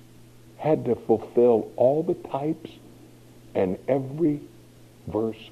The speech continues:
of Scripture. The excitement of the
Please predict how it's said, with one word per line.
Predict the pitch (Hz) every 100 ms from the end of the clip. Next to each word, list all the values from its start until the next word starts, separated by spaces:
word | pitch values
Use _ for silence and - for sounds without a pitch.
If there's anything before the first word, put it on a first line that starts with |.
| -
of | - - -
Scripture. | - - - - - - - - - - - - - - - - - - - - - - - - - - -
The | 92
excitement | 87 - - 131 143 92 87 87
of |
the | 82